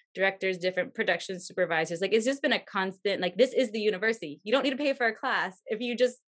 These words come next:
get I M D B Pro and stalk <laughs> everyone who you've been on set with and look people up on, on Instagram. <laughs> That's my next tip. Look up everyone on Instagram. Not everyone's there, but a lot of them are.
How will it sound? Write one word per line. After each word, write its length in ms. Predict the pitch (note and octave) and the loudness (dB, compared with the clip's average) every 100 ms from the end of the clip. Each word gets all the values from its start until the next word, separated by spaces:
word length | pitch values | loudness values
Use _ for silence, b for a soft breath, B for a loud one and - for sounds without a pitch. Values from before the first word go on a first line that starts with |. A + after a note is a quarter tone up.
| _ _ _ G#3 | _ _ _ -6
get 280 | F#3 C4 B3+ | 2 4 4
I 160 | A3+ A3+ | 2 4
M 100 | C#4 | 2
D 100 | C#4+ | 0
B 100 | D4 | -2
Pro 460 | C4+ C4 G3 F#3 G3+ b b b - | -2 0 0 0 -2 b b b -6
and 260 | A3+ A3 F#3+ | -2 -2 -4
stalk 560 | - - B3+ A3+ F#3 - | -10 0 4 4 4 -2
<laughs> 60 | - | 2
everyone 840 | C#4+ C#4 C#4 B3 F#3+ F3 A#3+ B3 | 4 4 4 2 0 0 -2 -2
who 100 | B3 | -2
you've 280 | C#4 B3 A#3 | 0 -2 -6
been 160 | A3+ A#3+ | -6 -4
on 180 | C4+ | -4
set 280 | C#4 A3 - | -2 -2 -2
with 280 | F3 E3+ F#3+ _ B B - | -4 -6 -8 _ B B 0
and 240 | A3+ A#3+ | 2 4
look 300 | A3 B3+ - | 6 4 4
people 220 | - B3 C#4+ | -4 2 4
up 160 | B3+ | 4
on, 160 | B3 A3+ - - | 4 0 -6 -4
on 240 | A3 G#3+ A3 | -2 -2 -2
Instagram. 680 | D#4 F4 A#3 E3 C3+ D#3+ B3+ - - | -4 0 0 0 -4 -4 -8 -10 -12
<laughs> 280 | A3+ - - | -4 -4 -4
That's 200 | E3+ F3+ | -6 -2
my 120 | F#3+ | -2
next 280 | F3 C4+ - | 2 0 0
tip. 340 | - E3+ F#3 B B B B B - | 0 0 -2 B B B B B 0
Look 220 | A3 C4+ | 2 4
up 120 | D4 | 4
everyone 380 | C4+ B3+ C4+ B3+ | 4 6 6 6
on 120 | A3 | 2
Instagram. 500 | - C4 A3 F#3+ F3 | -2 -4 -2 0 0
Not 180 | A3+ B3+ | 2 4
everyone's 440 | C4 D4+ D#4+ E4+ | 2 2 -2 -2
there, 240 | C#4 C4 G#3+ | 0 2 2
but 120 | G#3 | 0
a 100 | G#3 | 0
lot 280 | F#3+ F#3 B3 | -2 -2 -4
of 100 | D4 | -6
them 200 | F4 D#4+ | -6 -4
are. 400 | B3 D4 A3 F3 | -4 -2 -2 -4